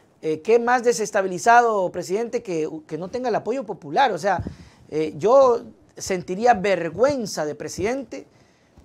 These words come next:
de que no tenga el respaldo de la gente. A mí qué me importa que me respalde, eh, el hijito de mamita, el dueño del banco,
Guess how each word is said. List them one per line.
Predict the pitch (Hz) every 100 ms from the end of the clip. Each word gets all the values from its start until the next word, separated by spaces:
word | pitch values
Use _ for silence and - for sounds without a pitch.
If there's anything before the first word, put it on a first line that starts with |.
| -
de | 147 185
que | 180
no | 202
tenga | 214 233 233
el |
respaldo | 202 165 208 208
de | 196
la | 165
gente. | 160 156 127
A |
mí | 156 247
qué | 285
me | 233
importa | 180 240 262 262
que | 226
me | 196
respalde, | 170 - 214 220 208 - - -
eh, | 165 165 -
el | 180 175
hijito | 170 185
de | 180
mamita, | 160 151 226 247 226
el | 185
dueño | 185 175
del | 160
banco, | 143 208 269 - 220